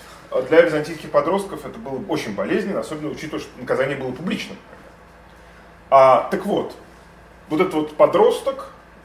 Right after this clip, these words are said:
э, ну, не такой уж, как подросток, как мы видим, да, по возрасту все-таки, он, э, после смерти от болезни своих старших братьев становится императором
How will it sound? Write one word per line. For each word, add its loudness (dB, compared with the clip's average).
э, -4
ну, 0
не -8
такой 0
уж, -4
как -18
подросток, -2
как -12
мы -8
видим, -12
да, 2
по -4
возрасту -4
все-таки, -8
он, 2
э, 2
после -4
смерти 0
от -6
болезни -2
своих -6
старших -6
братьев 0
становится 2
императором 2